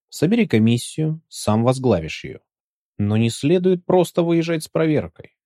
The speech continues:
Сделай так, чтобы колхозники приехали получать свой товар по лимиту.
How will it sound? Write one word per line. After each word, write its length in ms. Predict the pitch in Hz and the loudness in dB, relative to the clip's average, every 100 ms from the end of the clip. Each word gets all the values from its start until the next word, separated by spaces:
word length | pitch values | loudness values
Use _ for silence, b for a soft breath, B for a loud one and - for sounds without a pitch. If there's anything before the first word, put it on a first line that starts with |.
| _ _ _ _ | _ _ _ _
Сделай 580 | 101 92 107 147 104 95 - | -10 -4 0 2 2 -4 -2
так, 240 | 151 143 | 0 0
чтобы 320 | - - 104 98 | 0 -2 -2 0
колхозники 720 | 110 104 - 127 113 113 120 | 0 0 2 0 0 -2 -4
приехали 600 | - 120 127 127 123 117 | -2 -2 0 0 0 0
получать 500 | - 120 120 131 120 | 0 0 0 -2 -2
свой 200 | 131 131 | -2 0
товар 280 | 131 131 - | 2 0 2
по 100 | 139 | 2
лимиту. 480 | 165 240 233 - | 2 0 -2 -8